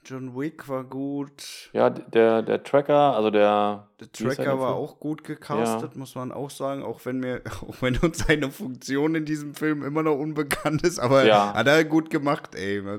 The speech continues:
Speaker 1: Das, äh,
Speaker 2: Ja.
Speaker 1: kann man nicht, kann man nicht, kann man nicht ab-, ablehnen. Ja, nee, also ich schließ mich da deinen drei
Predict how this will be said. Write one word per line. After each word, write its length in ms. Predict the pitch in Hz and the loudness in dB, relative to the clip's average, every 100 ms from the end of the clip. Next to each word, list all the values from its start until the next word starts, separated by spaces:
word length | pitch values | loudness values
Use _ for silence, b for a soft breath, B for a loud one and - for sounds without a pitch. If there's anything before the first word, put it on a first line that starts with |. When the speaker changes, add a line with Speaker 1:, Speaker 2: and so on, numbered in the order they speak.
| - | -10
Speaker 1:
Das, 160 | 127 | -6
äh, 80 | 107 | 2
Speaker 2:
Ja. 200 | 104 98 | 2 2
Speaker 1:
kann 80 | 120 | -2
man 120 | 131 | -6
nicht, 360 | 131 127 - - | -8 -10 -16 -14
kann 120 | 127 | -10
man 100 | 127 | -8
nicht, 520 | 127 127 - - - - - | -10 -14 -20 -20 -20 -20 -14
kann 100 | 123 | -12
man 80 | 120 | -12
nicht 240 | 120 - | -12 -14
ab-, 240 | - - - _ - | -14 -18 -20 _ -20
ablehnen. 540 | - - 95 92 92 b b b b b b b b b b - | -20 -14 -10 -10 -10 b b b b b b b b b b -10
Ja, 340 | 87 92 101 | -4 -2 -2
nee, 360 | 95 95 104 98 - | -2 -2 -2 -4 -8
also 340 | - 101 107 82 | -8 -4 -4 -4
ich 240 | 110 117 | -8 -6
schließ 240 | - 113 127 | -6 -4 -4
mich 140 | 110 | -2
da 240 | 107 107 | 2 2
deinen 280 | 104 101 104 | 2 0 -2
drei 360 | 92 95 104 | -4 -4 -2